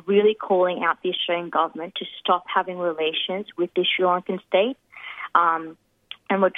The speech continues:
trying to ensure that everyone, even in the common community of the Australian society, realize that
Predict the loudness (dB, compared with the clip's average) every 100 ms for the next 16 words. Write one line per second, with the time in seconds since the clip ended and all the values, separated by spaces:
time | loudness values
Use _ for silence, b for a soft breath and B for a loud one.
0 | 0 2 2 -2 -4 -4 -4 2 4 4
1 | 0 -2 0 0 2 2 2 2 0 -4
2 | -4 -4 -4 -4 -4 -4 -6 -2 -2 0
3 | -2 -4 -10 B _ -4 0 2 2 0
4 | 0 -4 -2 0 0 -2 -6 0 0 0
5 | -4 -2 2 4 4 0 -2 -6